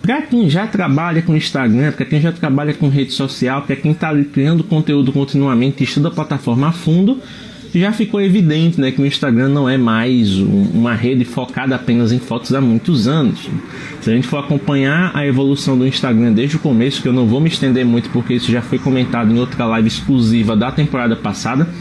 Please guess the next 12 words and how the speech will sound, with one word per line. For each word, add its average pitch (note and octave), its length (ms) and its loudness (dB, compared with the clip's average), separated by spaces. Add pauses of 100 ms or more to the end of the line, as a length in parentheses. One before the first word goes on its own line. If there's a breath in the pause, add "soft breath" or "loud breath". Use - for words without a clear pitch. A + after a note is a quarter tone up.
(340 loud breath)
que - 80 0
você A2+ 260 0
pode C3 320 -2
ver A2 180 0
no A2+ 80 2
nosso G#2+ 240 0
podcast, - 520 -2
pode B2 280 0
ouvir D3 440 2
no C#3 80 2
nosso G2+ 240 -2
podcast, C#3 520 -2